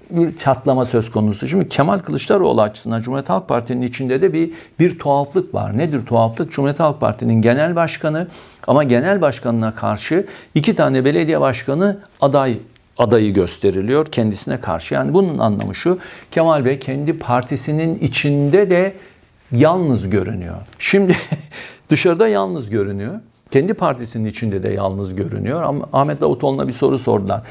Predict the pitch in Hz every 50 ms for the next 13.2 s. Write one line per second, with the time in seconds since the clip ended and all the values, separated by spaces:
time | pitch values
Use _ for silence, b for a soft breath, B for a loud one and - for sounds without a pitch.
0 | B B B B B 113 117 135 127 123 117 127 127 117 127 123 120 120 120 123
1 | 120 120 113 117 117 120 110 117 117 113 - 123 117 120 139 123 113 113 127 151
2 | 143 127 123 113 120 113 110 104 107 101 - - 104 - - 98 95 90 90 -
3 | - 92 95 92 90 101 98 90 - - - 113 110 104 104 110 104 98 95 95
4 | 92 95 92 95 98 92 90 90 87 - - - 135 170 175 B B B B B
5 | B B - 143 139 135 139 139 196 175 160 151 147 143 139 139 135 127 110 107
6 | 127 117 117 123 156 180 185 180 B B B B B - 147 135 143 127 - 143
7 | 131 135 131 127 - 147 143 131 131 131 156 165 - - 123 110 113 - 107 101
8 | 101 104 B B B B B B - - 117 113 110 110 110 110 110 107 107 113
9 | 113 113 - - - _ _ _ _ _ - - - - 135 117 170 156 139 131
10 | 127 113 117 110 107 113 123 131 120 113 123 110 107 107 107 101 104 135 151 165
11 | B B B B B - 117 113 120 117 117 135 131 127 127 127 123 120 117 117
12 | 110 120 113 107 107 120 110 101 107 120 113 117 113 - - 110 95 - - 120
13 | 127 139 - 82